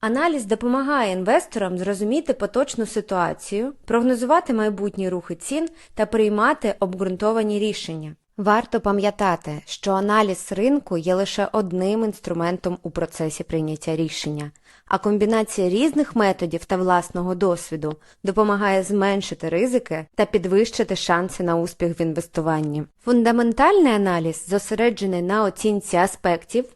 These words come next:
що впливають на ціну криптовалюти. Він передбачає аналіз широкого спектру факторів,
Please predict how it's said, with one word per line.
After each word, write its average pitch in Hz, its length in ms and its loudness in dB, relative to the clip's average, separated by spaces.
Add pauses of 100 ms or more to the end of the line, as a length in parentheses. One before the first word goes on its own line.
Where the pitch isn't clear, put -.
що - 240 0
впливають 233 720 2
на 214 100 2
ціну 220 360 0
криптовалюти. 175 840 -2 (460)
Він 262 280 4
передбачає 208 1040 4
аналіз 202 440 2
широкого 240 720 0
спектру 185 520 -2
факторів, 165 600 -2